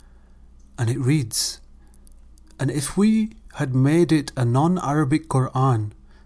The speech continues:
they would have said, 'Why are its verses not explained in detail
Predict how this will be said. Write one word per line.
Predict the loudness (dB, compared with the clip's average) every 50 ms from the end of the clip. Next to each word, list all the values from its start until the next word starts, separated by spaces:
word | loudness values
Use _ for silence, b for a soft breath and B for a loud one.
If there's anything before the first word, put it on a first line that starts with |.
| b b
they | -2 2 4 4
would | 6 6 4 4
have | 4 2 2 0
said, | 0 0 0 0 0 -2 -4 -6 -12 b b b b b b b b b b b b b -10 -2
'Why | 2 2 4 4 4 2 0
are | 0 0 0 0 2
its | 0 -2 -2 -2 -6
verses | -4 0 0 2 2 2 2 0 0 0 0
not | 0 0 0 -2
explained | -2 -2 -2 -2 -2 -2 -2 0 2 4 4 4 4 4 2 0
in | -2 -2 -2 0
detail | 0 -2 -2 -2 -2 -4 -4 -4 -6 -10 -14